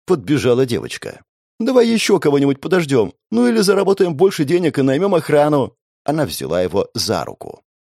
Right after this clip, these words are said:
«В меня здесь что, совсем никто не верит?» «Так уж и быть, схожу с вами». Поднялся я из-за стола, и отдельные камни на маске въехали на прежнее место жительства. «Б-, благодарю», — поклонился старейшина. «Я не смел бы вас просить, ведь, в конце концов,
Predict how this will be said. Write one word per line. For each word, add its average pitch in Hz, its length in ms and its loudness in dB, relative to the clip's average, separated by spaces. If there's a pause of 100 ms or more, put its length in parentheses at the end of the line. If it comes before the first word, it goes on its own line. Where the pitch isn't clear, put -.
(160)
«В 67 120 -12
меня 101 260 0
здесь 104 260 -4
что, 101 160 -8
совсем 147 440 0
никто 107 240 -2
не 101 140 -2
верит?» 78 400 -10 (380)
«Так 127 220 0
уж 113 160 -2
и 85 40 -2
быть, 87 440 -6
схожу 117 380 0
с - 140 -4
вами». 50 320 -12 (520)
Поднялся 123 500 -2
я 117 160 2
из-за 90 360 -4
стола, 123 580 0
и - 120 -4
отдельные 143 540 0
камни 117 320 0
на 90 120 -2
маске 107 480 -2 (120)
въехали 131 520 -2
на 113 120 -2
прежнее 92 460 -4
место 85 260 -4
жительства. - 640 -12 (500)
«Б-, 175 240 -8
благодарю», — 117 680 0 (300)
поклонился 98 560 -2
старейшина. 58 640 -8 (160)
«Я 101 260 2
не 110 120 0
смел 131 300 0
бы 101 100 2
вас 95 140 0
просить, 98 440 -2
ведь, 78 160 -10
в - 40 -20
конце 92 260 -4
концов, 113 380 -2